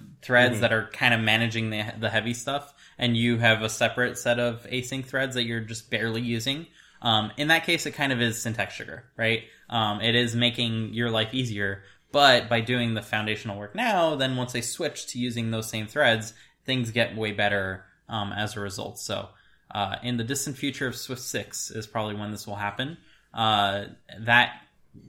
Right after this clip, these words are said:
Speaker 1: whole switchover can happen, but until then, it's really easy to just use piecemeal. There are a bunch of, uh, there are a few warning flags that,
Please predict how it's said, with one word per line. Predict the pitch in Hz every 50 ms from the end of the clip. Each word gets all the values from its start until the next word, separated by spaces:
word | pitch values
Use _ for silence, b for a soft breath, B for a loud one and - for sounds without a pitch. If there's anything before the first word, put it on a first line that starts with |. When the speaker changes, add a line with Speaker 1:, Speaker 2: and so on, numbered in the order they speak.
| - - - - -
Speaker 1:
whole | - - 135 127 120
switchover | 120 - - 143 123 - - 123 113 110 113 101 -
can | - 110
happen, | 104 107 101 98 - 110 104 101 95
but | 104 101 101
until | 127 131 127 196 202 202
then, | 170 156 143 131 127 117 B B B B
it's | 143 131 - -
really | 123 123 135 135 139 117
easy | 127 123 120 110 120 113
to | 113 113
just | 101 110 107 - -
use | 113 107 101 -
piecemeal. | - - - 117 113 - 131 135 139 147 165 - - _ -
There | 123 127
are | 120
a | 110
bunch | 127 139 139 -
of, | 151 139 120 - - - -
uh, | - 110 110 107 101 101 101 - - -
there | 120 135
are | 131
a | 127 -
few | - 185 180
warning | 135 120 123 135 143 151 156
flags | - - 151 147 156 170 294 - - - - -
that, | - 120 113 113 110 98 -